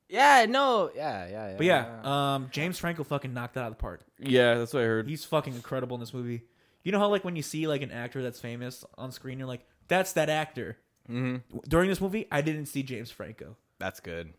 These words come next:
Speaker 2: It's fucking insane.
Speaker 3: Yeah, the
Speaker 1: I like
Speaker 3: prosthetics
Speaker 1: that.
Speaker 3: looked pretty amazing.
Speaker 2: I
Speaker 3: I
Speaker 2: know.
Speaker 3: heard he actually directed the movie, though, as Tommy Wiseau.
Speaker 2: Oh, really?
Speaker 3: Yeah.
Speaker 2: <laughs> That's great.
Speaker 1: There was another film that I felt that, that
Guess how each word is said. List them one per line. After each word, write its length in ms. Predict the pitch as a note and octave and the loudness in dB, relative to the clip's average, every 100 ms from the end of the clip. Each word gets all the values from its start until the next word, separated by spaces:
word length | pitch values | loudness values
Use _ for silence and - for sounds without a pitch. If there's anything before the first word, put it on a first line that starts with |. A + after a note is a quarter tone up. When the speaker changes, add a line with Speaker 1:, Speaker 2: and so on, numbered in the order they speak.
| _ | _
Speaker 2:
It's 160 | C3+ - | -10 -10
fucking 400 | - D3 C#3+ C3+ | 0 0 2 -2
insane. 320 | B2+ - B2 | -6 -8 2
Speaker 3:
Yeah, 200 | C3+ C#3 | 6 6
the 140 | B2+ B2+ | 4 2
Speaker 1:
I 60 | D#3+ | 4
like 120 | G2 A#2+ | 4 4
Speaker 3:
prosthetics 180 | E3 F#2 | 2 0
Speaker 1:
that. 80 | |
Speaker 3:
looked 160 | A2 - | -2 -4
pretty 180 | A#2 G#2+ | -2 0
amazing. 400 | G2 G#2+ A2+ G2 | 0 -4 -4 0
Speaker 2:
I 140 | B2+ D3+ | 8 10
Speaker 3:
I 20 | |
Speaker 2:
know. 60 | F#3 | 10
Speaker 3:
heard 160 | A3+ | 6
he 120 | A#3 | 6
actually 240 | E3+ E3+ E3+ | 6 4 0
directed 540 | C3+ A#2+ A#2+ B2 B2 | 0 2 2 0 0
the 80 | A2 | 0
movie, 260 | G#2 A2 A2 | 2 0 2
though, 160 | F#2+ | 0
as 300 | - G2 G2+ | 0 0 0
Tommy 240 | - G2 G2 | 0 -2 -2
Wiseau. 480 | F2 F2 G2 B1 - - | -2 -4 -4 -8 -10 -2
Speaker 2:
Oh, 180 | D#3+ D#3 | 2 2
really? 260 | F3+ G3+ C#4 - | 4 6 6 6
Speaker 3:
Yeah. 580 | B2+ B2+ C#3 C3 B2 - - C#3+ _ - | 6 8 8 8 6 2 -4 -12 _ -20
Speaker 2:
<laughs> 440 | - - - - | -20 -20 -20 -20
That's 200 | - D#3 | -12 -12
great. 420 | - C3+ C#3 C3 - _ _ _ _ _ | -6 -2 0 0 -4 _ _ _ _ _
Speaker 1:
There 80 | A2 | -12
was 100 | C#3+ | -10
another 320 | B2+ F#2+ G2+ | -8 -8 -8
film 380 | F2+ - E2+ E2 | -12 -14 -14 -14
that 240 | D#2+ D#2+ - E2 | -14 -14 -16 -18
I 60 | |
felt 360 | E2 - D#2 - | -18 -16 -16 -14
that, 300 | D#2+ D#2+ D2+ _ | -14 -14 -18 _
that 300 | - D#2+ D#2 | -16 -14 -14